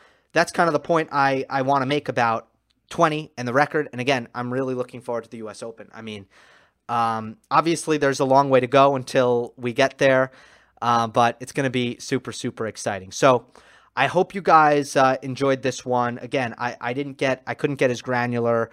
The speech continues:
in the point by point, um, because I, um, I can't take that time right now. I gotta keep things moving,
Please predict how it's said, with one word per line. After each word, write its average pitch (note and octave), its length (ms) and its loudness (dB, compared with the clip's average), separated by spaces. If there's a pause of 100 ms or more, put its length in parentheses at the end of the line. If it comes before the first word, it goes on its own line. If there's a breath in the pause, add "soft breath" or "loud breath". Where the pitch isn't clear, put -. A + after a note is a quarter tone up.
(260 soft breath)
in A#2 60 -14
the A#2 80 -8
point B2+ 280 -4
by A#2+ 140 0
point, A2 640 -4
um, A2 300 -8
because G#2+ 380 -8 (160)
I, A2+ 260 -2
um, G#2+ 400 -4 (100)
I A2+ 60 -6
can't B2 260 -6
take A#2 220 -6
that G#2 180 -8
time G#2+ 280 -8
right G#2 160 -10
now. G#2 240 -8
I A2+ 60 -12
gotta G#2+ 160 -8
keep - 260 -18
things G#2+ 220 -14
moving, G#2+ 460 -10